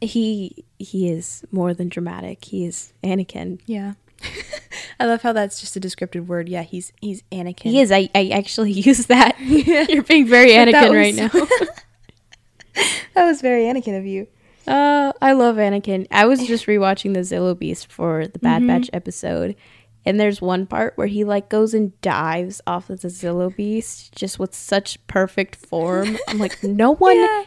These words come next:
Speaker 1: is watching you right now.
Speaker 2: <laughs>
Speaker 1: No one. You're doing this for yourself."
Speaker 2: Yeah.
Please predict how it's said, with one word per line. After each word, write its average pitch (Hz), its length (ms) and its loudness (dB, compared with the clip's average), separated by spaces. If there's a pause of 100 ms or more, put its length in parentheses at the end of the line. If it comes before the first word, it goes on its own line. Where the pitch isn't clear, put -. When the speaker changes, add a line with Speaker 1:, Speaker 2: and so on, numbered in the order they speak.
Speaker 1:
is 226 240 0
watching 208 520 2
you 175 180 -2
right 165 240 -4
now. 165 280 -4
Speaker 2:
<laughs> 587 40 6 (460)
Speaker 1:
No 220 260 4
one. 185 520 -2
You're 226 140 -2
doing 311 220 0
this 320 120 0
for - 120 -4
yourself." 208 540 2
Speaker 2:
Yeah. 220 360 -6